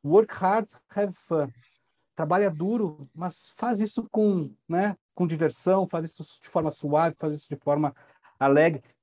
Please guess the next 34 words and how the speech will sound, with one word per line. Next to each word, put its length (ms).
Torna 680
aquele 380
teu 200
sonho 640
adormecido 1000
lá, 240
como, 420
como 120
o 20
Henrique 180
falou, 340
em 100
algo 360
que 260
é 160
o 120
teu 160
dia 240
a 20
dia, 360
que 220
é 120
o 80
que 140
você 280
quer 180
fazer. 400
Eu 100
acho 160
que 80
isso 220
é 20
super 480
importante, 720